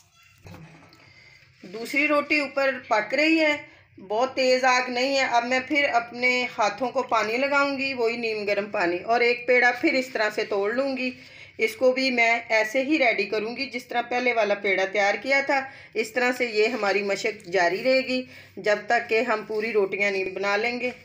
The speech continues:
मैं तीन रोटियाँ बना रही हूँ। इसी तरह एक रोटी तवे पे डाल देनी है, तो दूसरे की तैयारी शुरू कर लेनी है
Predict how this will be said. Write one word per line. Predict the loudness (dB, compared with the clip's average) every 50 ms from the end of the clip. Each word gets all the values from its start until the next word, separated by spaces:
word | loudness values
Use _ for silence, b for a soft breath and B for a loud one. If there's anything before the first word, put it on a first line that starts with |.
| -6
मैं | -4 -4 -2
तीन | -2 -4 -4 -4 -2 -2
रोटियाँ | -2 -2 -2 -2 -2 -2 -2 -2
बना | -2 0 0 0 0
रही | 0 0
हूँ। | -2 -4
इसी | -4 -6 -8 -6
तरह | -2 0 0 0 0 2 2
एक | 2 2 2 2
रोटी | 2 0 0 0 -2 -2
तवे | 0 0 2 2 0 0
पे | 0 0
डाल | 2 4 4 4 4 4
देनी | 4 4 4 4
है, | 4 4
तो | 2 0 -2 -4
दूसरे | -4 -6 -6 -4 -2 -2
की | -2 -4 -4
तैयारी | -2 0 0 2 2 0
शुरू | 0 -2 -2 -2 0
कर | 0 0 0
लेनी | -2 -2 -4 -6 -6 -6 -8
है | -10